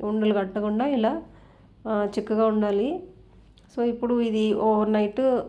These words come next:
ఆ, సిక్స్ అవర్స్ నానాలండి. హెన్నా అనేది మనం ఎప్పుడు కప్-, పెట్టుకున్నా సిక్స్ అవర్స్ before నానబెట్టుకొని అప్పుడు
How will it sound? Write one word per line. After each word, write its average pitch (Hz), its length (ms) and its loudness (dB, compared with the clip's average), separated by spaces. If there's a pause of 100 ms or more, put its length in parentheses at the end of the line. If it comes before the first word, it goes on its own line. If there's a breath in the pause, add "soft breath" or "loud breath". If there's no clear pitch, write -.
(280)
ఆ, 226 120 -4
సిక్స్ 214 320 -6
అవర్స్ 233 340 4
నానాలండి. 202 840 0
హెన్నా 208 220 0
అనేది 208 340 0
మనం 247 180 2
ఎప్పుడు 208 320 2
కప్-, 202 280 -4
పెట్టుకున్నా 220 520 -2 (520 loud breath)
సిక్స్ 240 220 -4
అవర్స్ 240 260 4
before 220 280 2
నానబెట్టుకొని 214 960 0 (440 loud breath)
అప్పుడు 277 680 0